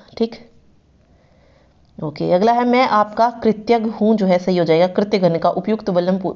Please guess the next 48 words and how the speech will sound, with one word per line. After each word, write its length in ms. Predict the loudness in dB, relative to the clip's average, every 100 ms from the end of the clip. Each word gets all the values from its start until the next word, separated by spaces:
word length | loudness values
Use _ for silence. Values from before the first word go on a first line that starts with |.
| -6
पूछा 220 | -6 0
है, 60 | 0
तो 120 | 0
कृतज्ञ 560 | -4 -6 -2 -2 0 -4
हो 200 | -4 -4
जाएगा। 380 | -2 -2 -6 -12 -16 -20 -20 -20 -10 0
दिए 140 | 2
गए 100 | 2
वाक्यों 320 | 2 0 0
के 80 | 0
किस 220 | -2 -2
विकल्प 260 | 0 0 0
में 100 | 2
कारक 260 | 2 2
चिन्ह 200 | 0 -2
का 80 | 0
सर्वाधिक 540 | 0 2 4 2 0 -6
उप-, 460 | -8 -14 -12 -10 -8
उपयोग 340 | -2 0 0
हुआ 140 | 0 2
है, 140 | 2
तो 220 | 0 0
बाढ़ 260 | 2 2 2
के 120 | -2
जल 160 | -2 0
से 120 | 0
पूरा 300 | 0 2 2
घर 280 | 2 0 0
डूब 280 | 0 -2 2
गया 180 | 2
है। 220 | 0 -4 -10 _ -20 -20 -20 -20 -12
संयुक्त 400 | -2 0 0 2
वाक्य 260 | 0 2 0
के 140 | 0
समानाधिकरण 560 | 2 0 0 -2 0 0
उपवाक्यों 420 | 2 -2 0 0
में 80 | 2
इनमें 180 | 0
से 120 | -2 -2
किस 160 | -2
प्रकार 260 | -2 0 0
का 100 | 0
संबंध 340 | 0 2 2
नहीं 280 | 2 2 2
पाया 200 | 2 2
जाता, 280 | 2 0 0
तो 140 | -2
विधेयवाचक। 800 | -2 -2 0 2 2 0 -4 -10